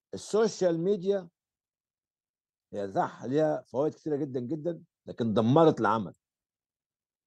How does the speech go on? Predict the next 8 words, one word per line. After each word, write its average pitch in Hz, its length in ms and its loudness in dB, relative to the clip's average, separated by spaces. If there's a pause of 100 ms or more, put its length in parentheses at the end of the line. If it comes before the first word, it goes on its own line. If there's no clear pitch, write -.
(1160)
خلت 147 400 4
كل 143 160 4
واحد 139 180 4
طلع 147 220 4
صورتين 175 580 0 (540)
ويحطهم 190 640 -2 (500)
تيك - 120 -8
توك، - 400 -4